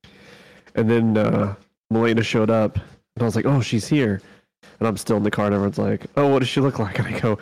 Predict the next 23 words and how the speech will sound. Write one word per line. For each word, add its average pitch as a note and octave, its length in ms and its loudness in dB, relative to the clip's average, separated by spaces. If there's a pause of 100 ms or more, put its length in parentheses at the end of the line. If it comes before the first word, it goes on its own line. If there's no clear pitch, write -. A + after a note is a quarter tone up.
(340)
"This G#2+ 120 0
date's G#2+ 240 0
probably A2 240 0
not G#2 160 0
gonna G#2+ 160 0
be A2 160 2
very G#2+ 240 2
long. G#2+ 220 2
She's A2 240 0
way," G#2 180 2 (760)
<laughs> - 1300 -8
But B2+ 200 0
here C3+ 160 2
I B2+ 80 4
am A2+ 180 2
two A#2 120 -4
years A2 220 2
later. G#2+ 300 2 (580)
So D#3+ 180 0
today, D#3+ 580 4 (200)
you C#3+ 160 4
know, B2 320 4
um, G#2 520 2